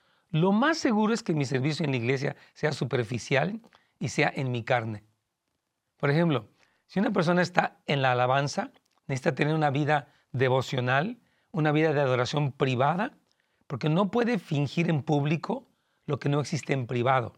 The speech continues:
Entonces, por eso decimos, "Ok, eh, sabes que tome, to-, tome tiempo". Entonces, habla, por favor. No tengas miedo, por favor, de perder tu trabajo. Debes de tener más temor de Dios. "Señor, no se trata simplemente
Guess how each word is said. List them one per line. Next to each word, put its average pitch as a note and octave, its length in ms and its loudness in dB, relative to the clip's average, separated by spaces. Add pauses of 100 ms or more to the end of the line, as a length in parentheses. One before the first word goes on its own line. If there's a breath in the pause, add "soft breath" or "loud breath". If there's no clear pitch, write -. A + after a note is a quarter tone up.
(580)
Entonces, C#3+ 240 -4
por D3+ 140 2
eso D#3 120 0
decimos, D3+ 300 0
"Ok, E3 180 -2 (840 soft breath)
eh, - 340 -2 (760)
sabes C3+ 220 0
que C3+ 140 -2
tome, C#3+ 320 0
to-, C#3+ 540 -6
tome C#3+ 220 -2
tiempo". C3+ 220 -4
Entonces, D3+ 360 -4
habla, G#3+ 340 0
por C3+ 140 -2
favor. C#3 300 -6 (300 soft breath)
No F#3 160 0
tengas A3 320 2
miedo, E3+ 340 0 (720)
por C#3+ 180 0
favor, C#3 500 2 (400 soft breath)
de C3 180 0
perder C3 440 -2
tu D3 120 -2
trabajo. C3 480 0
Debes F3 240 0
de A3 80 0
tener D#3 240 0
más E3+ 200 0
temor C#3 320 0
de C3+ 100 2
Dios. A#2+ 400 -6 (380)
"Señor, G3+ 480 0 (360 soft breath)
no G#3+ 180 -2
se C4+ 160 -2
trata G3 380 -2
simplemente D#3 1000 -2